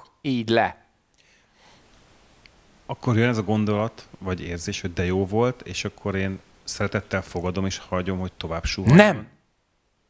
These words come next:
Speaker 1: Nem fogadod szeretettel. Nem! Leválasztódsz szépen róla, nincs szeretem,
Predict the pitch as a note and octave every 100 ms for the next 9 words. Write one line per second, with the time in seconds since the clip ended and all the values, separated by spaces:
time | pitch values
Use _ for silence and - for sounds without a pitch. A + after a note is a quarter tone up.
0 | _ _ _ _ _ E3 G#3+ G3 D#3 C#3+
1 | C#3+ - C#3+ B2 A2+ G2 - E2+ D2 -
2 | _ _ _ _ _ _ _ E4+ _ -
3 | - - - - - - - - - _
4 | _ _ _ - G#3+ G3 - _ _ -
5 | _ _ _ _ _ _ _ _ _ _
6 | D5+ _ _ _ _ _ _ _ - A#2
7 | D#3 G3+ G#3+ A3 - G#3 G#3 - G3+ G3
8 | G3+ F#3+ F#3+ F#3+ G3 F#3+ - D#3+ D#3 -
9 | F#3+ F#3+ F#3+ F#3+ F#3+